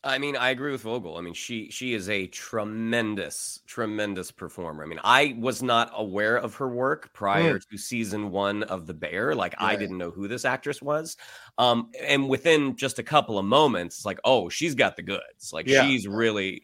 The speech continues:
Speaker 1: you know, she, she's, she's got a fastball. And I, I do agree with Vogel. Making her an assistant doesn't mean that the character is going to be sidelined in any way. I think, I think there's potential. Like, I mean, Vogel used Maria Hill. I'm like, "Oh, so she's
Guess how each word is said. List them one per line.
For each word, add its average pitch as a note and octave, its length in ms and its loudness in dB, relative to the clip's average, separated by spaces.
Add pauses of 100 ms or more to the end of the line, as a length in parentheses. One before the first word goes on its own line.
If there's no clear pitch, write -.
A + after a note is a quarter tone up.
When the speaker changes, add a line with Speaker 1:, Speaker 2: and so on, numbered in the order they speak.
(140)
Speaker 1:
you - 80 -8
know, G#2 80 0
she, D3 260 -4
she's, D3 240 -4 (120)
she's E3 180 -4
got D3 160 4
a - 20 -4
fastball. - 600 0 (400)
And A#2+ 580 4
I, A#2 180 6
I B2 120 6
do C#3 180 2
agree B2+ 220 0
with A2 100 -2
Vogel. A2+ 320 2
Making A#2+ 360 0
her A2+ 340 2
an G#2 160 -2
assistant A2 480 -4
doesn't G#2+ 280 -2
mean G#2+ 280 -2
that G2 160 -4
the G#2 80 -8
character G2+ 580 0
is F#2 140 -6
going G2 260 -4
to G#2+ 120 -8
be F2+ 480 -4 (140)
sidelined F2+ 520 4
in E2+ 120 -10
any D#2 140 -16
way. - 240 -16
I F#2+ 80 -4
think, F#2 220 -8 (260)
I G#2+ 100 2
think A2 160 0
there's A2 200 -2
potential. G#2 560 -4
Like, G2 180 0
I G#2 60 4
mean, G2 180 -2
Vogel A2 260 2
used G2+ 200 -4
Maria F#2+ 240 -2
Hill. C#3+ 180 8
I'm G#2+ 60 6
like, G2 160 2
"Oh, A#2 180 6
so F2 160 -8
she's A#2 300 -4